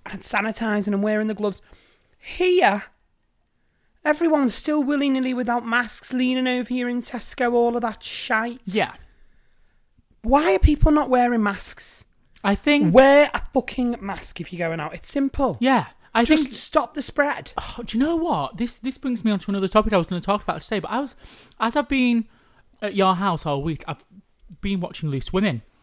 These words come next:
Speaker 2: Now, I
Speaker 1: Yeah.
Speaker 2: used to love it as a kid.
Speaker 1: Don't. I know where this is going. Tell me.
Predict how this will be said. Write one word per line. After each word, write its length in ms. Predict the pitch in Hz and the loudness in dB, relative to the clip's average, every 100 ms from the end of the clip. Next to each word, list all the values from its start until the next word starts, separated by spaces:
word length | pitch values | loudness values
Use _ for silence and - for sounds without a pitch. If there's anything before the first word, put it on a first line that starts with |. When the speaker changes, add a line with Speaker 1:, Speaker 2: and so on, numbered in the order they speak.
| - | -2
Speaker 2:
Now, 120 | 180 | 4
I 40 | 185 | 4
Speaker 1:
Yeah. 60 | |
Speaker 2:
used 120 | 240 - | 4 2
to 40 | |
love 160 | 185 165 | 0 0
it 60 | |
as 100 | 131 | -2
a 60 | 135 | -8
kid. 320 | - 139 113 - _ - _ _ | -6 -6 -6 -16 _ -20 _ _
Speaker 1:
Don't. 360 | 202 180 165 170 - _ _ - 156 | 4 6 4 -2 -14 _ _ -6 -6
I 80 | - | -2
know 120 | 185 196 | 0 4
where 140 | 196 | 4
this 180 | 180 - | 2 -4
is 60 | - | -4
going. 300 | 202 185 180 - _ _ _ | 0 0 -4 -10 _ _ _
Tell 260 | - - 214 | -18 -4 -2
me. 140 | 185 | 0